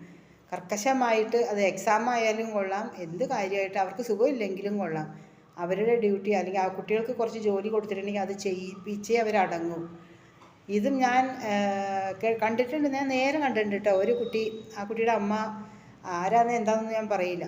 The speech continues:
ഒരു, ഞാൻ നിക്ക്, ഇരിക്കുമ്പോഴാണ് അത്, അന്ന് ആ കുട്ടി ഒമ്പതാം ക്ലാസ്സിൽ പഠിക്കുകയാണ്. ഒൻപതാം ക്ലാസ്സിൽ പഠിക്കുമ്പോൾ ഞാൻ അവിടെ ചെന്നു.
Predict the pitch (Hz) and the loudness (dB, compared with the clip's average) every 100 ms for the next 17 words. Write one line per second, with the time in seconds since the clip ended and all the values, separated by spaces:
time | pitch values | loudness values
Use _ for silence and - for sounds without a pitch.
0 | 170 175 170 175 175 175 180 185 214 220 | -10 -12 -4 -2 -2 -2 -2 -2 -2 -2
1 | 208 202 202 202 226 233 247 220 214 226 | -6 -10 -10 -4 0 4 6 6 2 0
2 | - 202 202 208 214 190 202 240 247 240 | 0 -2 0 0 0 -4 -4 0 -2 -4
3 | 233 240 208 208 220 226 226 226 240 233 | 0 2 4 4 4 4 2 -2 -4 -4
4 | 185 196 170 135 - - - - - - | -2 -2 -2 -4 -10 -14 -16 -16 -20 -20
5 | - - - 214 214 233 240 240 233 240 | -20 -12 0 0 4 4 6 4 4 2
6 | 233 202 208 214 220 214 226 208 208 220 | 0 0 0 0 2 0 0 -2 0 0
7 | 220 196 202 | 0 -2 -2